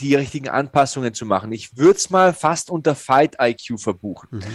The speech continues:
Speaker 1: Denn viele Kämpferinnen schlägt sie einfach mit ihrer Physis. Die kann sehr gut ballern, also ist im Clinch auch richtig gut. Wenn sie jemanden körperlich kontrollieren kann, dann,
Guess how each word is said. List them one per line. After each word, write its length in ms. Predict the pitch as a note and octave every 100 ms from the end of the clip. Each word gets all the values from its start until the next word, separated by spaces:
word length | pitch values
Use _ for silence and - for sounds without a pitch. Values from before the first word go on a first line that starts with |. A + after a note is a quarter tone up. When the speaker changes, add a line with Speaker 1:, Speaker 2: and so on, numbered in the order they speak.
| A2+ - _ _
Speaker 1:
Denn 200 | C3+ C#3
viele 400 | B2+ - A3 A#3+
Kämpferinnen 680 | - F#3 F#3+ F3 F3+ F3+ E3+
schlägt 360 | - C#3+ E3 -
sie 140 | -
einfach 260 | D3 D#3+ C#3
mit 180 | C#3+ C3+
ihrer 180 | A#2+
Physis. 680 | A2+ - G3+ F3+ G#3+ - - _ _
Die 80 | C3+
kann 460 | B2+ C#3 C3+ B2 A2+
sehr 180 | C3+ E3
gut 260 | F3+ C#3+
ballern, 360 | D#3+ D3 E3+ F3
also 200 | D3 C#3
ist 200 | D3 -
im 120 | C3+
Clinch 360 | - E3 F#3 B2+
auch 180 | A#2
richtig 400 | B2+ D#3+ - C#3
gut. 340 | - E3 G3 - - - - _
Wenn 220 | C3+ D3
sie 80 | C#3+
jemanden 320 | D#3 D3+ C#3+
körperlich 380 | E3 F3 E3+ C#3
kontrollieren 520 | E3 D3+ C3+ C#3+ F3
kann, 280 | E3 E3 D#3
dann, 340 | C#3 C3 B2+